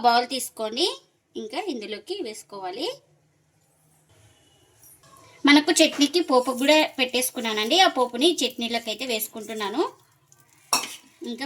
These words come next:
మనకు చట్నీ అయితే రెడీ అయిపోయింది. ఇంకా ఫైవ్ మినిట్స్ తర్వాత అయితే ఇంకా స్టవ్ అయితే ఆఫ్ చేసుకున్న తర్వాత ఇంకా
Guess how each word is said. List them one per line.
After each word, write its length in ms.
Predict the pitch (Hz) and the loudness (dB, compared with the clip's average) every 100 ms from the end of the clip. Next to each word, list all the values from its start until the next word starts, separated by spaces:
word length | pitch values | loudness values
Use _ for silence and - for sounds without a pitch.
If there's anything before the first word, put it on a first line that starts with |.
| 269 | -4
మనకు 280 | 226 - 392 - - - _ _ 247 | -4 -6 -10 -10 -20 -20 _ _ -6
చట్నీ 280 | 220 226 214 | -6 -6 -6
అయితే 180 | 208 302 285 | 2 2 4
రెడీ 160 | 208 208 | 0 -2
అయిపోయింది. 540 | 220 208 196 196 233 403 - _ _ _ _ _ _ _ _ _ _ _ _ _ _ _ _ 330 | -4 -8 -8 -6 -2 -2 -4 _ _ _ _ _ _ _ _ _ _ _ _ _ _ _ _ 12
ఇంకా 120 | 415 427 | 12 12
ఫైవ్ 140 | 285 269 | 12 12
మినిట్స్ 240 | 294 339 330 | 12 8 8
తర్వాత 260 | 277 269 285 | 10 10 6
అయితే 140 | 269 302 | 2 4
ఇంకా 120 | 339 339 | 4 4
స్టవ్ 200 | 247 226 247 | 6 8 6
అయితే 180 | 247 269 220 | 8 10 10
ఆఫ్ 140 | 208 240 | 6 0
చేసుకున్న 360 | 240 - 240 233 | 2 4 4 4
తర్వాత 300 | 220 214 214 320 | 4 4 4 4
ఇంకా 140 | 339 | 6